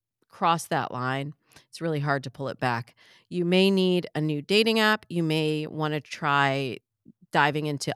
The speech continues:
offline dating a little bit more in twenty twenty-four so that you can feel that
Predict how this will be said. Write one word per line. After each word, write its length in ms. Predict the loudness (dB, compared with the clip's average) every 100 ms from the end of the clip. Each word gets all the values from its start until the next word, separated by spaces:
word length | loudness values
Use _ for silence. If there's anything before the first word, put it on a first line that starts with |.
| 2
offline 440 | 2 2 0 0
dating 280 | 0 -2 -2
a 20 |
little 160 | -4 -4
bit 160 | -6
more 180 | -4 -4
in 60 | -4
twenty 300 | -4 -4 -4
twenty-four 720 | -4 -6 2 6 8 6 2 -10 -20 -14
so 140 | -4
that 60 | -2
you 140 | -2
can 160 | -4 -6
feel 480 | -6 0 4 4 4
that 320 | 4 4